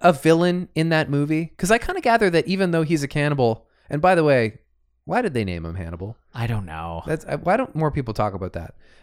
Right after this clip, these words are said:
Speaker 1: Um, I kinda, from the synopsis I read, I kinda get that even though he's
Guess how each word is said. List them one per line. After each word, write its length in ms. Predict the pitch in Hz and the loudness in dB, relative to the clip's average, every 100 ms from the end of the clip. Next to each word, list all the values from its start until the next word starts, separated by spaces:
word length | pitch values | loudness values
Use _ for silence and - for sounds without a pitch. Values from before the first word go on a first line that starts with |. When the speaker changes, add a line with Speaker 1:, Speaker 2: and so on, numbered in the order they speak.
| - | -2
Speaker 1:
Um, 240 | 143 135 - | 0 2 0
I 60 | |
kinda, 640 | - 359 392 - - - 160 | 0 -2 -2 -6 -12 -12 -2
from 160 | 147 | 0
the 60 | 202 | 0
synopsis 640 | - 180 220 349 175 - | 0 0 0 2 0 4
I 80 | 143 | 4
read, 320 | 135 127 123 - | 4 4 2 -2
I 60 | |
kinda 240 | - 349 330 | -4 -4 0
get 180 | 190 | 0
that 160 | - 139 | 2 0
even 280 | 185 202 185 | -2 -2 2
though 120 | 180 | 2
he's 500 | 170 175 180 151 - | 2 0 -2 -2 -8